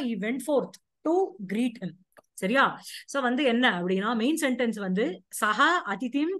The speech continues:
பிரத்யுஜ்ஜகாம." அவர் அந்த அதிதியை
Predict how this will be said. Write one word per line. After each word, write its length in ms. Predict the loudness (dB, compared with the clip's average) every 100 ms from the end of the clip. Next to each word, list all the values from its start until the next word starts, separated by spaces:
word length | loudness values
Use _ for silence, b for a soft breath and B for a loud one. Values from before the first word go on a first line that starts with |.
| -2
பிரத்யுஜ்ஜகாம." 880 | -4 -4 -6 -2 -2 -2 -4 -4 -6 -10 B B
அவர் 560 | B -2 2 2 2 0
அந்த 440 | -2 -2 0 2
அதிதியை 960 | 2 0 0 2 2 4 4 4 2